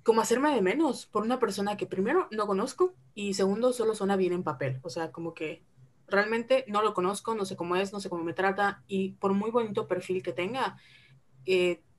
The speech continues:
él es el suertudo, o sea, no, yo tengo mucha suerte de encontrarme a un hombre maravilloso. Al final, yo, o sea, él tiene la suerte de que se topó conmigo.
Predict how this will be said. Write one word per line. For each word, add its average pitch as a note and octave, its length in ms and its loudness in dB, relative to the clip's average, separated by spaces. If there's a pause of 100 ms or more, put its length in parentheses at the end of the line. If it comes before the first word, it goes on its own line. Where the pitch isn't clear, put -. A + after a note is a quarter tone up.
(140)
él G#3+ 220 6
es D#4 140 6
el B3 100 2
suertudo, G3+ 440 4
o F#3 60 4
sea, F3+ 240 0
no, G#3+ 300 -2
yo G3+ 280 0
tengo G3+ 220 0
mucha A3 480 2
suerte F#3 320 0
de F#3 60 2
encontrarme F3 640 -4
a F#3 60 -4
un F3+ 120 0
hombre E3+ 220 -2
maravilloso. D#3+ 500 -4
Al E3+ 80 -8
final, F#3 420 0 (400)
yo, G#3 480 2
o F#3+ 60 -2
sea, F3+ 140 0
él G#3+ 160 2
tiene A#3+ 220 -2
la E3 120 0
suerte - 540 -2 (100)
de F3 100 -10
que G3 80 -8
se F#3 80 -2
topó E3+ 240 -4
conmigo. E3+ 400 -6